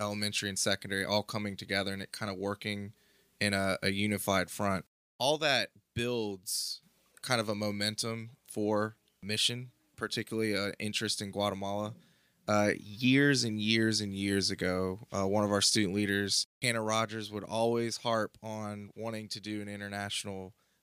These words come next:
mission trip. And it didn't happen during her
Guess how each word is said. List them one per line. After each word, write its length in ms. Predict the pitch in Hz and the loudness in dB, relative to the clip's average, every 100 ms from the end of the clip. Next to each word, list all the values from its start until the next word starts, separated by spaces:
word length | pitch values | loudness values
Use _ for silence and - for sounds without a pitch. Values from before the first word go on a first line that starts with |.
| - | -4
mission 320 | 110 - 98 | 2 2 0
trip. 360 | 92 95 90 - _ _ _ - | -4 -6 -6 -10 _ _ _ -8
And 120 | 110 | -6
it 120 | 113 | -2
didn't 180 | 117 107 | -2 -2
happen 600 | 117 113 - 107 101 98 _ _ - | -2 -2 -2 -6 -8 -14 _ _ -2
during 260 | 120 113 107 | -2 -2 -2
her 360 | 120 110 104 | -2 0 -4